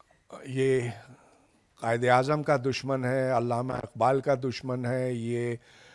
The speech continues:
अमेरिका का एजेंट है, ये इर-, ये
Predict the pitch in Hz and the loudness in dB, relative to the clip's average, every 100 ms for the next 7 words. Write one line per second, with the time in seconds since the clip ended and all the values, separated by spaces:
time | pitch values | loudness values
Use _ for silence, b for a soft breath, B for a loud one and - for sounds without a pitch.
0 | b b - 135 143 139 160 160 151 147 | b b -2 2 2 6 6 8 6 6
1 | 135 147 143 143 147 143 139 143 139 147 | 4 0 2 4 4 4 2 2 2 0
2 | 131 127 135 131 123 127 127 | 0 0 -2 -2 2 4 4